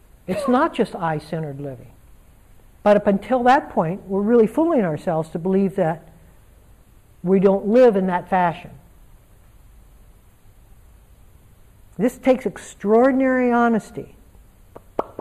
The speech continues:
Permanence trumps impermanence.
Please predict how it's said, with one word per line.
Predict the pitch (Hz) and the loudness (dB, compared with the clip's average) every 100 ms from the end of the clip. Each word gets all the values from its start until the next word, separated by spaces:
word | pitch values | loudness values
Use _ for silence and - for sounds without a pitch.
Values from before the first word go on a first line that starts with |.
| - - - - - _ - - - - - - - - - - _ _ _ - - _ - - - - - - | -20 -20 -20 -20 -20 _ -20 -20 -20 -20 -20 -20 -20 -20 -20 -20 _ _ _ -20 -20 _ -20 -20 -20 -20 -20 -8
Permanence | - 262 285 302 294 302 | 0 2 4 2 0 -4
trumps | - 262 262 262 | -2 0 2 2
impermanence. | 247 247 - 170 139 127 - | 0 0 -2 -6 -8 -14 -20